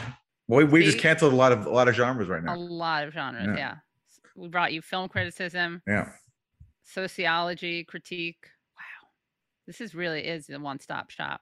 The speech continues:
Speaker 2: for
Speaker 1: <laughs>
Speaker 2: everything.
Speaker 1: All right. So for Isn't That Terrible, we have a really spooky story coming out of a Colorado funeral home. Colorado funeral home owner admits to selling body parts for cash.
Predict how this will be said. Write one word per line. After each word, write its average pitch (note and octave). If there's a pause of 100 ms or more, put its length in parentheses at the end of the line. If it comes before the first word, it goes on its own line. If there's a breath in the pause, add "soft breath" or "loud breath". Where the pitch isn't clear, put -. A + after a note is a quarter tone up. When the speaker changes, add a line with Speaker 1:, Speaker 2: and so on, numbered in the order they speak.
Speaker 2:
for -
Speaker 1:
<laughs> -
Speaker 2:
everything. - (580)
Speaker 1:
All B2+
right. B2
So C3
for A#2
Isn't D#3
That B2+
Terrible, G#2 (260)
we C#3
have C#3
a G#2+ (140)
really B2 (960)
spooky D3+
story A#2
coming A2+
out G#2
of F#2+
a F2+
Colorado G2
funeral G2+
home. D#2+ (320)
Colorado A#2
funeral C#3
home G#2+
owner G2 (500)
admits A2+
to A2+
selling G#2+
body A#2
parts G2
for -
cash. -